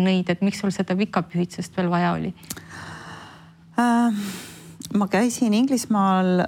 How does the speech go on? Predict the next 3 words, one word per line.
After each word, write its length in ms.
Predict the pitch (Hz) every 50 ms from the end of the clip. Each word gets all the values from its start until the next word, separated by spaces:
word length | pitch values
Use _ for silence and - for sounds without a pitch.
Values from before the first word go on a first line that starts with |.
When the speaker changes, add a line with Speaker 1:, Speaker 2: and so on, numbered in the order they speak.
| - -
Speaker 2:
õppimas, 580 | 185 - - 226 240 269 302 311 - - - - - - - - - - - - - - - -
Avaloonias, 920 | - 185 208 202 208 202 196 190 180 175 175 180 190 220 285 - - - - - - - - - - -
Glastonbury's 800 | - 196 196 - - - 220 226 233 254 262 285 302 - -